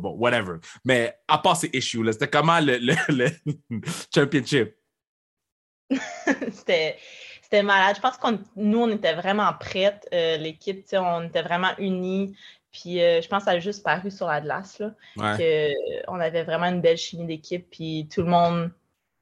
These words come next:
Speaker 2: que, que t'étais la quatrième ligne, que t'étais dans les estrades, que t'étais la troisième goaler, la première goaler, tu sais, tout le monde était sur la même, euh, le même niveau. Puis, euh, je pense que c'est vraiment ça qui a paru dans nos games.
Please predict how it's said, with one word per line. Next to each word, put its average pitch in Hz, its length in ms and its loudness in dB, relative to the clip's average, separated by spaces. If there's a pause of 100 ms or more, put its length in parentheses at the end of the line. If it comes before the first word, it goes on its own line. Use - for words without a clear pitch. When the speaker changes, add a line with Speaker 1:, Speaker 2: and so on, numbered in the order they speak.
(360)
Speaker 2:
que, 190 180 2
que 190 100 2
t'étais 208 520 6
la 196 120 4
quatrième 202 480 0
ligne, 214 180 2
que 220 60 -2
t'étais 185 260 -4
dans 190 60 2
les 180 160 0
estrades, 185 400 2
que 202 60 -8
t'étais 180 220 -2
la 170 120 4
troisième 185 420 2
goaler, 175 300 2
la 175 120 6
première 180 400 0
goaler, 180 340 -2
tu 180 80 -10
sais, 208 80 -4
tout 196 120 -8
le 196 60 2
monde 196 160 2
était 180 160 -2
sur 170 260 -2
la 160 200 2
même, 175 380 -2 (400)
euh, 160 600 2
le 175 120 2
même 185 220 0
niveau. 180 460 -2 (340)
Puis, 165 340 -8
euh, 143 360 -4 (360)
je - 140 -16
pense 180 160 -2
que - 60 -20
c'est 180 80 -10
vraiment 156 260 -4
ça 165 160 -10
qui 175 100 -8
a 156 40 -8
paru 156 420 -10
dans 156 140 -14
nos 151 160 -10
games. 151 280 -16